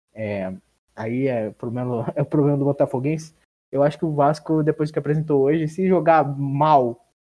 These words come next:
e não se compro-, mas não se comprometendo, tem chance de, de escapar, considerando os outros também. Então,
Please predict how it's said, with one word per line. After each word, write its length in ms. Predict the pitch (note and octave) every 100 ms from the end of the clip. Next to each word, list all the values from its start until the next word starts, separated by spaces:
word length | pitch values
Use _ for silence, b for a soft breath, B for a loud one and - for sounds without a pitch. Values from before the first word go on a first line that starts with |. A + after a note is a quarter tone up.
| _ _ -
e 120 | C#3+
não 120 | D#3
se 80 | D#3+
compro-, 300 | D3+ D#3 -
mas 220 | D3+ D3
não 220 | D#3 D#3+
se 80 | D#3+
comprometendo, 680 | - D3 D3+ C3+ C3 C3+ B2+
tem 160 | - B2
chance 280 | C3+ B2 A#2
de, 240 | A2+ G2+
de 160 | G2+ G#2+
escapar, 580 | - C#3 - C3+ F#3+ _ _ -
considerando 480 | C3 C3 B2 B2+
os 60 | B2
outros 180 | B2 B2+
também. 300 | B2 A#2 E3 _ _ _ _ _ _
Então, 300 | G#3+ A3 A3